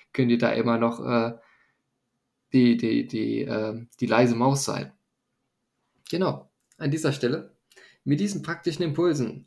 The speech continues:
aus unserem Dating-Stammtisch entlassen wir euch in die neu startende Woche. Wenn dir der Content und die Dating-Brüder dahinter gefallen haben, hinterlass uns gerne fünf Sterne auf iTunes und Spotify.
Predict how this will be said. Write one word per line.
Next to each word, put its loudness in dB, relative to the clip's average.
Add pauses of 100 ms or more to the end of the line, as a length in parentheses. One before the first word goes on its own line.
aus -2
unserem -2
Dating-Stammtisch -4
entlassen 0
wir -6
euch -10
in -8
die -4
neu 2
startende -4
Woche. -6 (680)
Wenn 2
dir 4
der 0
Content -2
und -4
die 0
Dating-Brüder -2
dahinter -6
gefallen -2
haben, -8 (200)
hinterlass -2
uns -6
gerne -4
fünf -6
Sterne -4
auf -10
iTunes -8
und -10
Spotify. -10